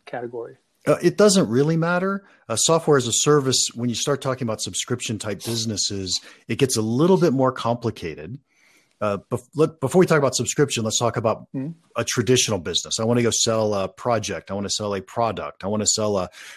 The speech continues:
Speaker 2: piece of software that's shrink wrapped and you get a perpetual <laughs> license for it.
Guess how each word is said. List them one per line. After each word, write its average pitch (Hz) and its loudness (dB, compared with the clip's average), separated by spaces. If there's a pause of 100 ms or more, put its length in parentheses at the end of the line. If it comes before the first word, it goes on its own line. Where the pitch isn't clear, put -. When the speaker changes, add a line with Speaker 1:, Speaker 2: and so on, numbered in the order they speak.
(100)
Speaker 2:
piece 147 2
of 117 2
software 127 2
that's 95 -2
shrink 147 2
wrapped 107 0
and 101 -2
you 101 -4
get 107 -4
a 101 -2
perpetual 117 -4
<laughs> 107 -2
license 107 -2
for 73 -10
it. - -14